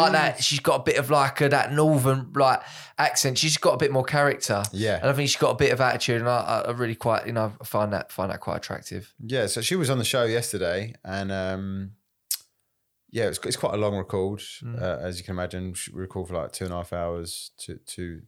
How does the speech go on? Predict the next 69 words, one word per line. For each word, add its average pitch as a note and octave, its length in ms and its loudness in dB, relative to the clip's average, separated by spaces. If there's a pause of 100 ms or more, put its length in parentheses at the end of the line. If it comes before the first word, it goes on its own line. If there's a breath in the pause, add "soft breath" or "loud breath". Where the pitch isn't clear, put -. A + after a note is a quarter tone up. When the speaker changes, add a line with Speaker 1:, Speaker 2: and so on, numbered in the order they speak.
Speaker 2:
two - 140 -12
and E2+ 80 -12
three F2 120 -10
quarter D#2+ 240 -6
hours. F2+ 220 -4 (520 loud breath)
At B2 120 0
the C#3+ 60 4
end D3+ 120 2
of B2+ 60 4
the A2+ 60 2
show, G#2+ 340 4
she A#2 180 -2
sort G2 300 -4
of, - 100 -20 (600)
like, G2 280 -6 (180)
went G#2 200 -4
off F#2+ 200 -8
round, F#2+ 380 -4
round F#2+ 180 -6
the F2+ 60 -8
backstage, F#2+ 400 -4
but F#2 80 -8
she G2 80 -2
sort G#2+ 220 0
of A#2+ 60 0
went B2+ 180 2
the A2 80 -2
wrong G#2 240 -2
way. B2 360 -2 (360)
So - 120 -6
I G#2+ 40 -2
sort - 140 -6
of - 40 -12
chased G#2+ 320 -4
after G#2 380 -2
her E2+ 100 0
just - 220 -8
to F#2+ 80 -8
make F#2+ 180 -4
sure F#2+ 260 -2
that F2+ 180 -4
she - 100 -8
was F2 80 -10
going F2+ 220 -4
the F2 40 -6
right F2 220 -4
way. F2 220 -4 (520)
Speaker 1:
Yeah, A2 200 -4 (120)
Speaker 2:
And G2+ 40 -6
I - 20 -4
Speaker 1:
cool. G#2 100 -2
Speaker 2:
said, A2 140 0
Speaker 1:
That, A#2 100 4
Speaker 2:
"Oh, A2+ 80 0
Speaker 1:
that, A#2 120 2
Speaker 2:
it's - 60 -4
just A#2+ 220 -4
round, G#2+ 320 0
it's G2 100 -6
just A2 200 -4
round G2+ 220 -2
here, A2 240 0
actually." A#2 220 0
Speaker 1:
that A2+ 80 2
was, - 160 -6
that A2 160 -2
was G2+ 100 -10
definitely A2+ 360 -12
why. A#2 220 -12